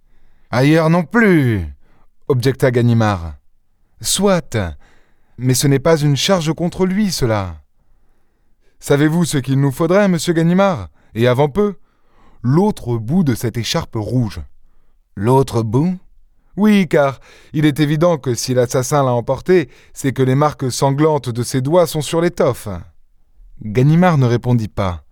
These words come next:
Depuis plusieurs jours, il sentait bien que toute l'aventure tendait vers ce dénouement.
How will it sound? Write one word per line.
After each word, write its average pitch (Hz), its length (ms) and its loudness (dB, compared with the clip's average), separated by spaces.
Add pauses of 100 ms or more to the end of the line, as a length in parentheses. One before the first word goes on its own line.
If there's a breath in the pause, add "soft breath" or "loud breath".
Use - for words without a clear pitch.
(460 soft breath)
Depuis 127 400 0
plusieurs 151 400 0
jours, 147 280 0
il 127 100 0
sentait 131 340 0
bien 120 280 2
que 117 100 -4
toute 104 240 -6
l'aventure 113 580 0
tendait 110 280 0
vers 101 160 -2
ce - 120 -6
dénouement. 101 520 0